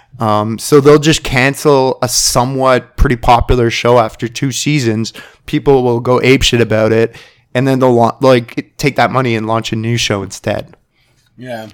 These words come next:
Speaker 1: So it was actually an interesting, uh, analytical based decision making. Whereas,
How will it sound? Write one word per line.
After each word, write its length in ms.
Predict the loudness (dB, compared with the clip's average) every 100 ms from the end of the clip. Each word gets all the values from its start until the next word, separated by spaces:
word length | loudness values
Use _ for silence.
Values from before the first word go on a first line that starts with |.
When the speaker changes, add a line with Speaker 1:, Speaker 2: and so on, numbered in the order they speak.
| -8
Speaker 1:
So 420 | -2 0 0 -2
it 40 | -2
was 140 | 2
actually 380 | 2 2 2 2
an 80 | 2
interesting, 840 | -4 -6 -6 -4 -4 -6 -10 -16 -8
uh, 380 | -4 -4 -4 -8 _
analytical 560 | -6 -4 -4 -4 -4 -4
based 400 | -2 -2 -6 -16 _ _
decision 440 | -10 -6 -4 -4
making. 400 | -4 -4 -4 -4
Whereas, 420 | -4 -6 -6 -10